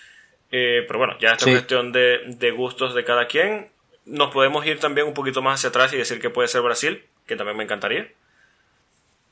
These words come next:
Speaker 1: Pero bueno, eh, al final, eh, estamos de previa de Gran Premio de, eh, Australia. Se sabe claramente que va a ser otro paseo de Red Bull. Eh,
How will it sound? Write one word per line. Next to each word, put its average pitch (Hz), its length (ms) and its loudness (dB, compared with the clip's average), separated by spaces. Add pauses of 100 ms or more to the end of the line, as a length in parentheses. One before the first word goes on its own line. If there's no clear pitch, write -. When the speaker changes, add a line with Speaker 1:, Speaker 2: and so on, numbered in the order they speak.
(320)
Speaker 1:
Pero 180 160 6
bueno, - 160 4 (280)
eh, 160 380 8
al 160 260 0
final, 180 560 4
eh, 131 280 4
estamos 135 360 0
de 123 120 2
previa 120 240 4
de 117 240 4
Gran 110 260 -4
Premio 117 520 -4
de, 117 760 0
eh, 101 380 -2 (100)
Australia. 113 560 0 (880)
Se - 320 2
sabe 147 320 4
claramente 143 420 2
que 131 60 0
va 123 80 4
a - 20 -4
ser 127 160 0
otro 123 180 -2
paseo 123 440 2
de 127 280 4
Red 123 220 0
Bull. 185 320 -6 (640)
Eh, 139 580 0